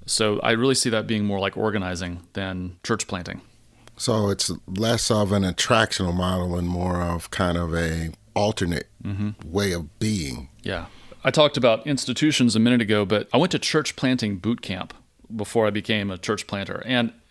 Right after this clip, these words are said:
Speaker 1: they taught some wonderful skills. I think it's very valuable. But one of the things I think we have to realize, and I think there's a growing awareness in church,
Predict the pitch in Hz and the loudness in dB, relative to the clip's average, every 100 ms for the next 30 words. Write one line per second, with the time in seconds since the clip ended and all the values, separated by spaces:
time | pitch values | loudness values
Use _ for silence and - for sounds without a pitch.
0 | _ 131 123 - 196 - 131 135 120 120 | _ -2 0 0 0 0 2 2 2 0
1 | - 101 95 104 120 113 101 104 110 117 | 0 -2 0 0 0 0 -2 0 0 0
2 | 95 95 87 95 - - - - - - | -2 -4 -4 -8 -10 -20 -20 -20 -20 -20
3 | _ _ - 120 147 165 147 151 135 117 | _ _ -2 2 2 2 2 2 2 0
4 | - 123 - 143 123 120 117 110 104 101 | -4 -6 -2 -2 0 4 4 2 -2 0
5 | 151 131 90 92 110 110 104 104 127 117 | 0 0 0 -4 -4 -2 -2 -2 -4 -4
6 | 107 101 101 95 113 123 117 104 98 95 | -2 -4 -4 -2 0 0 0 -2 -4 -4
7 | - - 104 95 - 143 107 - | -4 -4 -6 -6 -2 0 -2 -4